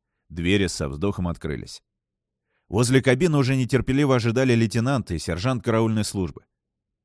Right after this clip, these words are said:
"Вы немного опоздали, командор", сказал лейтенант, на ходу показывая рукой в другой конец коридора.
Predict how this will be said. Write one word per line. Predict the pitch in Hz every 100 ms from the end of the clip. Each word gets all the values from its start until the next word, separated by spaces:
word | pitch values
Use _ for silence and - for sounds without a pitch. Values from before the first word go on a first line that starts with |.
| _ _ _ _ _ _ _ _
"Вы | - 101 135
немного | 156 156 156 147
опоздали, | 139 147 131 147 127
командор", | 101 107 117 117 104 69 _ _ _ _ _
сказал | - - 85 104 107
лейтенант, | 92 80 80 104 95 -
на | 73 58
ходу | - 101 135
показывая | 107 139 120 117
рукой | 107 104 143
в | 104
другой | 95 101 131
конец | 110 107 98
коридора. | 101 90 78 71